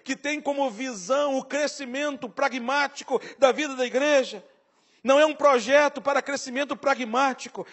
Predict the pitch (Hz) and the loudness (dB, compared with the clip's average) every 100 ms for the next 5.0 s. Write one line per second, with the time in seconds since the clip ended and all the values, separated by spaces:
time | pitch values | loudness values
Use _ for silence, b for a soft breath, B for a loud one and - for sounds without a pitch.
0 | B 254 294 277 277 233 233 294 285 - | B 2 4 2 -2 -6 -4 -4 -4 -2
1 | 269 - 285 277 240 277 294 240 269 247 | -2 -2 2 2 2 2 4 4 0 -2
2 | 294 294 262 277 233 269 226 285 285 - | -2 0 0 0 0 -2 0 0 0 0
3 | 269 220 262 285 247 - 277 285 202 185 | 0 0 0 0 -2 -4 -4 -6 -6 -12
4 | 226 247 285 294 262 - 277 285 269 285 | -8 -6 -6 -6 -6 -2 0 2 0 -2